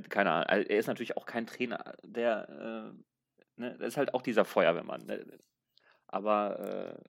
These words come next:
ich weiß nicht, ob es Sinn macht, jetzt einen neuen Trainer einzustellen.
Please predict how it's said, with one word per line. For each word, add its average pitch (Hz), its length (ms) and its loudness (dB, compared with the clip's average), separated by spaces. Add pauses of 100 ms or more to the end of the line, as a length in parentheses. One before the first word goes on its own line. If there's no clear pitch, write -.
(340)
ich - 300 -14
weiß 127 200 6
nicht, 135 120 -6
ob 131 140 -2
es 120 120 -10
Sinn 120 160 -4
macht, 139 200 -4
jetzt 120 180 -6
einen 113 100 -4
neuen 117 200 -2
Trainer 113 260 -2
einzustellen. 120 680 -4